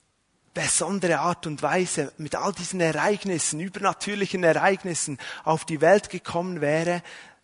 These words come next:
ein gutes Leben gelebt hätte und dann gestorben wäre wie jeder andere Mensch.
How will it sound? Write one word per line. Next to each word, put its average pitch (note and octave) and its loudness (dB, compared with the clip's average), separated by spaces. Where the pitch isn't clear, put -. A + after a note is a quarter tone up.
ein F3+ 0
gutes G3 -2
Leben F#3+ 4
gelebt E3+ 2
hätte E3+ 0
und D#3 -4
dann D#3+ 0
gestorben D#3+ 0
wäre D#3 0
wie D3 -2
jeder D3 0
andere C#3 -4
Mensch. C3+ -8